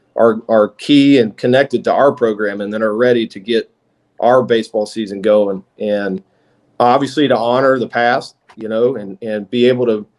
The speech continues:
you know, hopefully continue to bring in speakers and people who can, you know,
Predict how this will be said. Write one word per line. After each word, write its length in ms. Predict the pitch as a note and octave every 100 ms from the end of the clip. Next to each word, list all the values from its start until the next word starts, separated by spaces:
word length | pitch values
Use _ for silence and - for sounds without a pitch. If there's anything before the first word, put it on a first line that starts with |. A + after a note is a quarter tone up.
| _ _ _ -
you 80 |
know, 100 | A#2
hopefully 340 | A#2+ D3 D#3+ C3+
continue 420 | A#2+ A2+ C#3 D3
to 80 | A#2+
bring 260 | B2 B2+
in 100 | B2+
speakers 540 | A#2+ - A#2 A#2 D3 A#2+
and 100 | G#2
people 320 | A#2+ A#2+ A#2+
who 160 | A2+ A2+
can, 300 | A2+ G#2 G2+ _ _ _ _
you 120 | A2+
know, 240 | G#2 G2